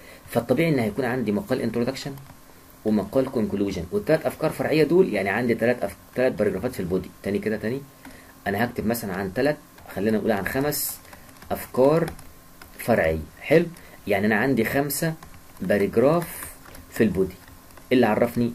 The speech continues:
ما هو كل فكره من دول بتناقش او بناقشها في باراجراف. بناء على ذلك عندي واحد مقدمه، وعندي واحد خاتمه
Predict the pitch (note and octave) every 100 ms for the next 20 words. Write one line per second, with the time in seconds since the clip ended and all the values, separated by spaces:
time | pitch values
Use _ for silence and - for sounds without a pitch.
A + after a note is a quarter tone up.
0 | - G2 G2 D3+ C3 C3+ D3 C3+ C3+ D#3
1 | F3 - - G#2 G#2 B2+ C#3+ C#3+ - -
2 | G2 G2 G#2 G#2 D3+ F3 D#3+ D3+ D3+ F#3+
3 | F#3 - - - - - A2+ E3 D3+ G#2+
4 | F#2+ F#2 F2 - A2+ E3 C3+ C#3+ B2+ G#2+
5 | G2+ F#2 D#2+ E2+ D#2+ - - - - -
6 | - - G#2 D3+ B2 C#3+ C#3+ C#3+ - C3
7 | E3+ E3+